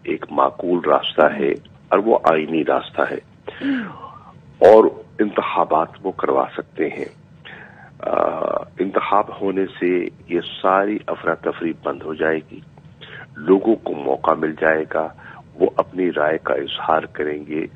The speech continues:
और वो जिसको मुनासिब समझेंगे उसे mandate देंगे और फिर उस हुकूमत को, उस पार्टी को मौका मिलेगा जो पाकिस्तान challenges face कर रहा है उसकी इस्लाहात का,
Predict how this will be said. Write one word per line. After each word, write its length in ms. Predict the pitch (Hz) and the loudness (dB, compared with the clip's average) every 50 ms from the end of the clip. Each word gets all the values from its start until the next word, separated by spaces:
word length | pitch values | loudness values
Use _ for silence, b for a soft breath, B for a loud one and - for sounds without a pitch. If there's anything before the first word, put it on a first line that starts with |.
| B B B B B - - - | B B B B B -2 2 4
और 200 | 95 107 113 110 | 6 6 6 4
वो 360 | 104 98 101 104 110 117 117 | 2 0 0 0 2 2 0
जिसको 600 | 110 - - - - 104 - - - - 165 147 | -2 -6 -10 -6 -6 -4 -4 -4 -2 0 0 2
मुनासिब 540 | 127 107 95 85 80 80 78 - - 90 85 | 4 2 2 4 4 2 2 0 -4 -6 -6
समझेंगे 540 | - - 78 76 78 73 80 80 78 90 101 | -6 -8 -8 -8 -6 -6 -8 -6 -6 -6 -6
उसे 320 | - - - - 90 82 | -6 -8 -8 -6 -6 -6
mandate 580 | 73 69 69 67 69 69 69 69 - 78 73 69 | -6 -6 -8 -8 -8 -8 -10 -8 -8 -8 -8 -8
देंगे 480 | - - 73 82 85 87 87 104 147 - - B B B B B B B B - - - - | -8 -8 -6 -6 -6 -6 -6 -8 -8 -8 -12 B B B B B B B B -20 -8 -4 -4
और 60 | - | -4
फिर 260 | - - - - - | -4 -4 -4 -2 -2
उस 260 | - - - - - - - - - - | -2 -4 -8 -10 -8 -8 -8 -10 -10 -12
हुकूमत 440 | - - - 87 80 82 82 80 - - | -14 -14 -12 -10 -6 -4 -6 -6 -6 -8
को, 460 | - - 78 78 85 92 90 - - - - - - | -8 -6 -4 -2 -2 -4 -4 -8 -10 -14 -14 -10 -10
उस 140 | - - - - - | -10 -10 -10 -6 -2
पार्टी 360 | - 73 73 73 - - 82 80 | 0 0 0 0 -2 -6 -14 -14
को 240 | - - - 95 | -8 -6 -4 -4
मौका 500 | 87 82 76 69 67 71 - - 92 90 | -4 -4 -4 -2 -2 -2 -2 0 0 0
मिलेगा 600 | 82 76 73 71 71 69 - - 73 76 - - - - - B B B B - - | 0 0 -2 -4 -4 -4 -2 -2 -2 -2 -2 -4 -8 -16 -20 B B B B -6 -4
जो 80 | 117 104 | -4 -2
पाकिस्तान 640 | - - 85 82 80 82 80 - - 90 90 92 92 | 0 0 0 0 -2 -6 -10 -6 -4 -4 -4 -4 -6
challenges 540 | 87 - - 82 80 82 82 85 95 98 - - - - | -6 -2 0 0 0 0 0 -4 -6 -8 -8 -8 -8 -6
face 240 | 82 80 76 - - | -4 -4 -4 -4 -6
कर 120 | - 80 78 | -6 -6 -4
रहा 360 | 80 80 73 73 73 73 71 | -4 -6 -4 -4 -4 -6 -6
है 240 | 71 73 73 - - B B B B B B - - | -6 -8 -8 -8 -10 B B B B B B -16 -12
उसकी 340 | - - - - - - 92 | -12 -12 -12 -12 -14 -16 -16
इस्लाहात 720 | - - - - - - - 71 - - 71 69 69 - - | -14 -14 -12 -12 -10 -8 -8 -6 -6 -4 -4 -6 -6 -8 -8
का, 500 | - - - - - - - - - | -6 -6 -6 -6 -10 -14 -18 -18 -18